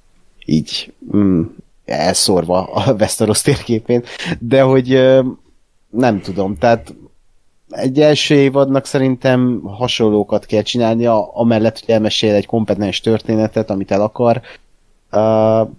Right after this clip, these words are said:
ebben szerintem, ha másban nem is, de ebben össze lehet hasonlítani a Hatalom gyűrűivel, ami ugyanezt csinálta. Tehát az is egy prológus évad volt. Szerintem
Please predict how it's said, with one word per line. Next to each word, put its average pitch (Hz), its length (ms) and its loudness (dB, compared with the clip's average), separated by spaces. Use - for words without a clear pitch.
ebben 160 460 2
szerintem, 147 600 -2
ha 135 180 0
másban 139 420 2
nem 131 160 0
is, 131 140 0
de 127 120 0
ebben 127 220 2
össze 139 220 0
lehet 120 160 2
hasonlítani 117 720 0
a 110 120 2
Hatalom 110 640 -2
gyűrűivel, 107 760 0
ami 113 480 0
ugyanezt 113 400 -2
csinálta. 85 840 -2
Tehát 101 300 0
az 120 100 0
is 113 120 -6
egy 101 260 -2
prológus 98 560 -2
évad 101 380 0
volt. 110 460 0
Szerintem 123 920 0